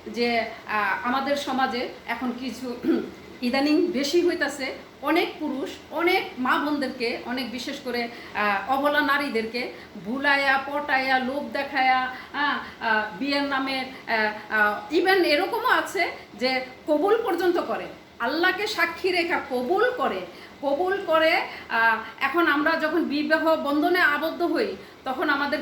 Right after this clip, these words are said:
কি থাকে? দুইটা সাক্ষী থাকে। কেন সাক্ষী থাকে সাক্ষী দুইটা? এর জন্য থাকে যে যেন ভবিষ্যতে কোনো ডিভোর্স নামের আপদ আসলে যেন এরা সাক্ষী দিতে পারে। আরে বাবা, সেটা তো আপনি দুনিয়ার জন্যই সাক্ষীটা রাখছেন, আপনি তো আখেরের জন্য, যাকে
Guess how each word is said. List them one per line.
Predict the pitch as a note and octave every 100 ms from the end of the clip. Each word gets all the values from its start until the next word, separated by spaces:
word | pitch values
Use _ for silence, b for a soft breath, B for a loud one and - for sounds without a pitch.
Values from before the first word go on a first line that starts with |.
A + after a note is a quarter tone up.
| D4+
কি |
থাকে? | D4+ C4 A3+
দুইটা | A#3 C4+ D4+
সাক্ষী | D4+ D4+ G#4
থাকে। | F#4 A#3+ F#3+ A#3
কেন | D#4+ F4+
সাক্ষী | G#4 E4 F4+ F4
থাকে | D4+ D4+ D#4+
সাক্ষী | D#4+ D#4 E4+
দুইটা? | E4+ F#4 C5+ B B B
এর | A#3+ A#3+
জন্য | F4 G4+
থাকে | G#4 F#4 F4+ F#4 - B C4
যে | B3+
যেন | A#3+ C4+
ভবিষ্যতে | C#4 A3+ D4 G#4 - D#4 D4+ E4 - B -
কোনো | C4 C4+
ডিভোর্স | A3+ C4+ F4+ G#4+ G#4+
নামের | F4+ F4+ A4+ - -
আপদ | B3 C4+ D#4+ D#4+
আসলে | D#4 D4+ E4+
যেন | C#4 C4+ G#4 -
এরা | C#4 D#4 D#4+
সাক্ষী | C4+ - A#3+
দিতে | G#3 G#3
পারে। | G3 F3 E3+ - B B B -
আরে | F4+ F#4+
বাবা, | F4 C#4+ A3+ G#3 - B B
সেটা | - F4 F4+
তো | F4+
আপনি | E4+ F4
দুনিয়ার | A#3 C#4+ E4+ F#4 G4+
জন্যই | F#4+ F#4 F4
সাক্ষীটা | E4+ E4 E4 F4 D#4+
রাখছেন, | D4 - C4 G#3+
আপনি | - F4+
তো | E4
আখেরের | C#4 D4+ E4+ F#4+ G#4
জন্য, | F4+ F#4 D#4+ A3+
যাকে | B3 C#4+ G4 F4 B3+